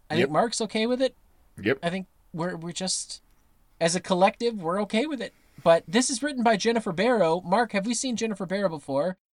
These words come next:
Speaker 1: And if so, where?
Speaker 2: Yeah, we saw her once before on a Dreamweaver, the basket episode. We gave it a two-tane.
Speaker 1: Hmm. Okay.
Speaker 2: Um,
Speaker 1: Okay.
Speaker 2: yeah, then I'm looking
Speaker 1: The name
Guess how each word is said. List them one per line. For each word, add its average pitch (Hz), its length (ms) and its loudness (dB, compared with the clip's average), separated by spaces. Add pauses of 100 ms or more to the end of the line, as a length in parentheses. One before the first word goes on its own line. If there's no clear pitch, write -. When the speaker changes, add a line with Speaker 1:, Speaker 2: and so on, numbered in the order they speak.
(680)
Speaker 1:
And 165 140 2
if 185 80 0
so, 185 220 2
where? 196 400 -2 (500)
Speaker 2:
Yeah, 202 220 10
we 190 80 6
saw 220 180 6
her 202 80 10
once 202 220 8
before 185 420 2
on 165 100 6
a 147 140 10
Dreamweaver, 113 920 2 (180)
the 127 160 2
basket 120 440 4
episode. 101 440 0
We 120 80 0
gave 143 200 6
it 113 60 -2
a 104 60 -4
two-tane. 95 560 -2 (1300)
Speaker 1:
Hmm. 202 920 -4 (1300)
Okay. 196 400 6
Speaker 2:
Um, 101 380 -2
Speaker 1:
Okay. - 140 -6
Speaker 2:
yeah, 156 100 8
then 156 120 8
I'm 160 80 8
looking 175 360 4
Speaker 1:
The - 80 4
name 160 80 12